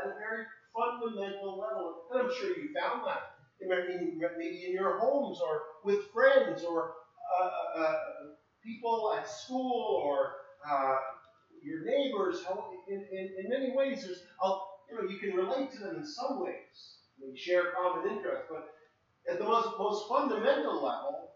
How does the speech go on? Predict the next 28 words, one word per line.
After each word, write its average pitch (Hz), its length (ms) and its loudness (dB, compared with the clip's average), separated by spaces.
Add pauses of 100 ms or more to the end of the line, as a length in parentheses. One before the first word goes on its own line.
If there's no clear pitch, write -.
(320)
that 370 400 -8
you 208 160 0
are 214 100 6
strangers 196 760 0
to 160 80 -10
one 156 240 0
another. 151 340 0 (1600)
Jesus 160 680 -4 (100)
in 175 180 -2
Psalm 185 400 4
twenty-two 196 600 -4
says 170 320 -2
that, - 180 -2 (260)
"I 202 180 2
am 196 120 -2
a 180 40 -2
stranger 202 920 0 (280)
to 208 160 -10
my 208 300 2 (260)
mother's - 560 4 (140)
sons." - 960 -6 (240)
I'm 262 360 6
a 226 60 0
stranger 262 640 -4
within 226 260 -2
my 226 240 -4
own 262 300 0
family 311 540 0